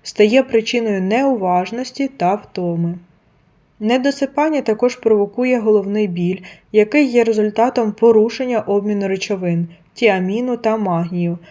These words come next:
та гіпоксії. У маленьких дітей також спостерігається ціаноз – тотальна синюшність шкіри.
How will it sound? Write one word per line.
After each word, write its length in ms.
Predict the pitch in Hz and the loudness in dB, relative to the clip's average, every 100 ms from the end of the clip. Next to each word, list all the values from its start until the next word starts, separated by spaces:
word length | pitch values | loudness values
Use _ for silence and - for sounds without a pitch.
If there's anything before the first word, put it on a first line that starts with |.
| _ _ | _ _
та 220 | 254 277 | 2 2
гіпоксії. 960 | 262 226 240 240 233 - 185 180 170 180 190 _ _ _ _ _ - | 2 -2 -2 -4 -6 -8 -6 -4 -4 -6 -10 _ _ _ _ _ -2
У 60 | |
маленьких 500 | 220 240 247 262 240 | 2 4 2 0 0
дітей 320 | 233 233 277 285 | 0 -2 -2 -2
також 320 | 240 247 247 | 0 0 0
спостерігається 800 | - 214 - 196 196 226 226 208 | -4 -4 -2 -2 0 0 0 -6
ціаноз – 800 | - 226 220 226 196 170 - - _ _ _ | -6 -4 -2 -2 -4 -4 -8 -18 _ _ _
тотальна 680 | 240 226 214 226 254 240 226 | 2 2 2 0 0 -4 -6
синюшність 760 | - 196 185 208 - 202 202 | -4 -2 -2 -2 -4 -6 -6
шкіри. 520 | - - 185 180 180 | -6 -8 -8 -8 -8